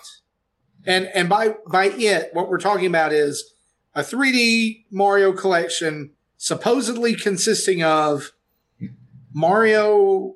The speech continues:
uh, sixty-four, Sunshine, Galaxy one and two,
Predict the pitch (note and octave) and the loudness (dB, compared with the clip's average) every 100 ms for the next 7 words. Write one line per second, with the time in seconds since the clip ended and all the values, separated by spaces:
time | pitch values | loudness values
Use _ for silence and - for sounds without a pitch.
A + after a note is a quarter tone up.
0 | - D#3 C#3+ C#3+ C#3+ G#3+ - F#3 F3 C#4 | -6 -2 0 0 -4 -6 -4 -6 -2 0
1 | C4+ B3+ A#3 - _ _ - A3+ A3 A3+ | 2 2 0 -4 _ _ -2 0 0 0
2 | G3 F#3+ F#3 G3 D#3+ F3 G3 F#3+ - F#3 | 2 2 0 -4 0 2 2 0 -2 -2
3 | E3 G3+ G3 D3+ - A#3+ A#3 A3 | 0 0 0 -2 -2 0 0 -2